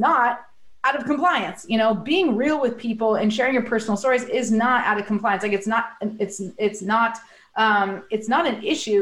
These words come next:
It's just that sometimes, as, you know, Lisa told me before we started kind of recording, you're like, people hide behind compliance, like, as, like, their excuse. "Oh, I gotta get it approved." Yeah, sometimes it's a pain in the ass, but,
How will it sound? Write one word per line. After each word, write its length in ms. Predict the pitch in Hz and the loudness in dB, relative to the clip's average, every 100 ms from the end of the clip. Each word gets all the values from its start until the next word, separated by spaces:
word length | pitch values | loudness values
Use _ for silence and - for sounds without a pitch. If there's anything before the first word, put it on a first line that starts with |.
| 196 | 2
It's 120 | 196 - 233 | -2 -2 0
just 160 | 233 - | 0 -2
that 140 | 214 180 - _ - - - | -4 -4 -8 _ -20 -20 -4
sometimes, 500 | 269 294 254 214 196 208 - - 202 | -2 0 0 2 2 -2 -6 0 2
as, 100 | 196 - - - | 0 -4 -10 -2
you 60 | |
know, 100 | 196 180 | 0 2
Lisa 200 | 214 202 202 | 0 -2 -2
told 120 | 190 | -2
me 40 | 190 185 | -2 -4
before 200 | 190 190 190 | -4 -2 0
we 40 | 175 165 | -2 -4
started 240 | 190 180 180 190 | -4 -4 -4 -6
kind 120 | 190 175 | -6 -4
of 60 | 175 | -4
recording, 340 | 180 220 220 196 185 | -2 0 2 0 0
you're 180 | 190 185 | 0 2
like, 120 | 180 - - - - - | 0 -2 -18 -18 -18 -12
people 180 | 233 269 - | -4 -2 0
hide 200 | - 247 214 | 0 0 0
behind 300 | 233 247 240 233 220 | 0 2 2 2 2
compliance, 440 | 220 214 226 202 185 | 0 2 2 0 0
like, 100 | 196 - 202 | -2 0 -2
as, 80 | 202 | 0
like, 120 | 202 196 | -2 0
their 120 | 196 202 | 2 2
excuse. 580 | 196 - - 247 190 190 - - - - - | 0 -8 -6 -2 -2 -2 -14 -16 -20 -18 -4
"Oh, 80 | 240 247 | 2 2
I 40 | 247 | 2
gotta 140 | 240 240 | 2 2
get 80 | 226 | 0
it 40 | 220 | -2
approved." 320 | 226 196 160 | -2 -2 -2
Yeah, 220 | 262 370 - - - - | 0 0 0 -8 -18 -6
sometimes 260 | 254 269 311 | -2 0 -2
it's 100 | 285 285 | -2 -2
a 20 | 262 | 0
pain 120 | 294 | 0
in 60 | 294 | 2
the 40 | 339 | 0
ass, 240 | - - - - - - - - | 0 -6 -16 -18 -20 -20 -20 -4
but, 120 | 240 | 0